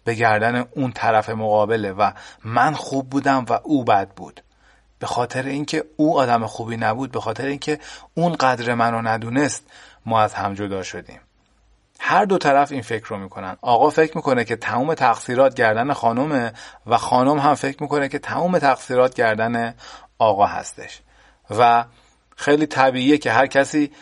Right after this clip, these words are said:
پیش خودش یک طرفه به قاضی میره و همهٔ تقصیرها رو به گردن او میندازه. ولی آدم زرنگ چی کار می‌کنه؟ انسانی که می‌خواد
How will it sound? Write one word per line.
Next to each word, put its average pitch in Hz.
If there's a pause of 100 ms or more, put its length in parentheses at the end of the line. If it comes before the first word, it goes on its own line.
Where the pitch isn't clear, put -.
(140)
پیش 120
خودش 139
یک 120
طرفه 113
به 139
قاضی 131
میره 127
و 120
همهٔ 131
تقصیرها 135
رو 135
به 127
گردن 113
او 110
میندازه. 92 (640)
ولی 123 (560)
آدم 131
زرنگ 127
چی 196
کار 147
می‌کنه؟ 131
انسانی 127
که 165
می‌خواد 143